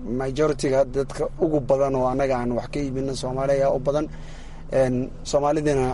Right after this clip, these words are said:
waxay aaminaan, Soomaalida kale ayay aaminaan. Een, marka annagana runtii aad ayaan u soo dhoweynaa. Een,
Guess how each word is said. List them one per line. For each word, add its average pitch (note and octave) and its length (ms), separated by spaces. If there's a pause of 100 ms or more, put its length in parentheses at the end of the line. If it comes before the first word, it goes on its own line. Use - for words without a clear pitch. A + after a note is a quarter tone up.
(240)
waxay D3 220 (100)
aaminaan, C3+ 580 (500)
Soomaalida C#3 400
kale B2+ 220
ayay C3 160
aaminaan. A2+ 420 (640)
Een, C3 640 (280)
marka D3+ 300 (100)
annagana D3 420
runtii D#3 720 (120)
aad D3+ 180
ayaan C#3 180
u C3+ 40
soo C#3 180
dhoweynaa. C3+ 480 (680)
Een, C3 280